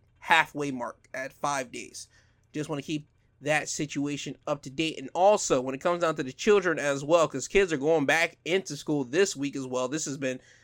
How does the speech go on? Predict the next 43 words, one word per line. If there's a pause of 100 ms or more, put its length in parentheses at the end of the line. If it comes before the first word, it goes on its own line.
(220)
what,
this
is
now
the
third
week,
'cause
my
sister
went
back
two
weeks
ago. (1160)
Uh,
another
set
of
kids
went
back (140)
just
this
following
week.
And
now
this
week
coming
up, (360)
kids
are
still
going
back
into
school,
and
apparently
there's
more,